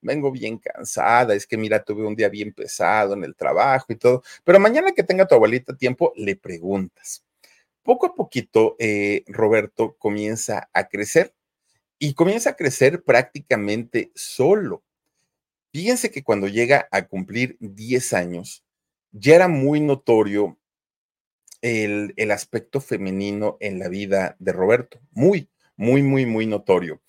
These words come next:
Eh, ya se notaba que no era un niño común y corriente, que no era un niño ordinario. No era el, el clásico hijo con el que sueñan los papás.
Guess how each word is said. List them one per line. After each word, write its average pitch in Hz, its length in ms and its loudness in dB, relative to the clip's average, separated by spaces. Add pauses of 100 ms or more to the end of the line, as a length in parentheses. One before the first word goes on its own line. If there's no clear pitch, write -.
(300)
Eh, 120 680 2 (1400)
ya 170 260 4
se 214 140 0
notaba 117 480 2
que 117 100 -6
no 107 160 0
era 113 100 4
un 120 140 -2
niño 113 500 -2 (520)
común 120 340 0
y 143 80 -6
corriente, 87 640 -10
que - 100 -14
no 95 80 -2
era 113 120 2
un 131 120 -2
niño 113 400 -2 (220)
ordinario. 95 840 0 (460)
No 120 160 2
era 156 280 6
el, 104 340 -4
el 104 320 -6
clásico 127 720 -4
hijo 123 340 -6
con 110 160 -4
el 90 140 -8
que - 100 -14
sueñan 98 500 -6
los 87 280 -6
papás. 98 560 -2